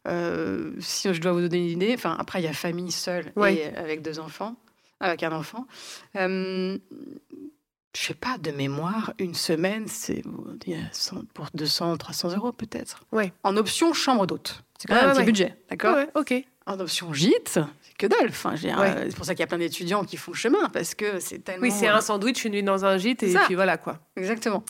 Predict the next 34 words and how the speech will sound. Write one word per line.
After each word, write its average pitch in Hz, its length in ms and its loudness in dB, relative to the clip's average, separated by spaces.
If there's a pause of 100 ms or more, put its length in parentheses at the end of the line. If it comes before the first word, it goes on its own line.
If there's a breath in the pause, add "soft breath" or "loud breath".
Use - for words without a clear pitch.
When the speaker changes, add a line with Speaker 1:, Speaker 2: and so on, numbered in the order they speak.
(400 loud breath)
Speaker 2:
Et 233 80 2
qu'est-ce 339 180 0
qu'on 311 140 2
a 247 80 4
fait 233 100 2
de 226 60 -16
ton 202 160 -2
chien, 226 320 0
alors ? 208 180 -6 (160)
Speaker 1:
<laughs> - 1500 0
Nos 208 120 0
chiens. 196 340 2 (320 loud breath)
On 208 140 -4
a 208 40 4
un 214 180 4
bon 277 360 6
vieux 233 260 4
labrador 202 640 4
sympathique, 202 720 -2
euh, 175 240 4
qui 185 300 -2
adore 185 400 4
marcher 208 360 0
avec 180 260 0
nous, 190 380 0
euh, 170 40 2
depuis 170 280 -2
toujours. 220 460 4
Et 233 80 6
puis, 196 380 -2
euh, 180 120 2 (420 loud breath)
alors 185 260 2
ça 254 180 2
aussi, 247 320 0